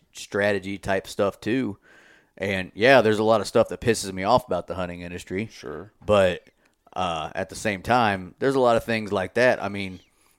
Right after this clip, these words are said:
Speaker 1: I saw the hat you're wearing when you had it the other way around. The hunting public is a, a great wealth of knowledge for people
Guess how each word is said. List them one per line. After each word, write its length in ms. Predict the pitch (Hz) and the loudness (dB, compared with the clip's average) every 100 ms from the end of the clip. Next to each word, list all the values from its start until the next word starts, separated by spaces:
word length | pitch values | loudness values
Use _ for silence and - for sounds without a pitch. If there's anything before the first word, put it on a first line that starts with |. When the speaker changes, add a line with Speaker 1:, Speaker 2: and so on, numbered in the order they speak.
| - | -6
Speaker 1:
I 80 | 107 | 2
saw 280 | 131 113 | 6 8
the 80 | 104 | 8
hat 220 | 110 120 | 4 4
you're 100 | 98 | 2
wearing 400 | 98 98 98 98 | 0 0 0 -4
when 120 | 98 95 | -8 -6
you 100 | 98 | 0
had 180 | 101 98 | 0 0
it 200 | - 104 | -4 -2
the 80 | |
other 120 | 101 101 | 0 2
way 160 | 98 | 0
around. 500 | 92 101 113 101 95 _ _ _ _ | 0 0 2 0 -4 _ _ _ _
The 100 | 104 | 0
hunting 220 | 120 117 | 2 2
public 400 | 117 131 123 104 | 6 6 6 0
is 160 | 101 90 | -2 -6
a, 140 | 78 73 | -8 -8
a 80 | |
great 440 | 95 95 117 139 - _ _ _ _ _ _ _ _ _ _ _ | -4 2 4 4 -2 _ _ _ _ _ _ _ _ _ _ _
wealth 300 | 131 117 110 104 | 4 6 6 4
of 60 | |
knowledge 360 | 101 101 95 90 | 0 2 2 -4
for 140 | 101 | -6
people 560 | - 104 101 92 90 | -4 -6 -4 -4 -4